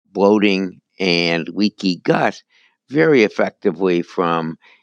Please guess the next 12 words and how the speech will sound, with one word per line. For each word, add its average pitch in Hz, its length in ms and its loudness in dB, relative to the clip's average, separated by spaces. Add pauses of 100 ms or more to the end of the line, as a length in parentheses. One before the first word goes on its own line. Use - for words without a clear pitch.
either 87 320 2
strenuous 107 720 0
exercise 101 840 -2
or - 220 -10
upper 107 220 -4
respiratory 95 680 -2
infections, 87 840 -4 (420)
or 95 120 -2
maybe 90 760 0 (340)
when 90 220 -2
you've 82 140 -4
got 80 380 -2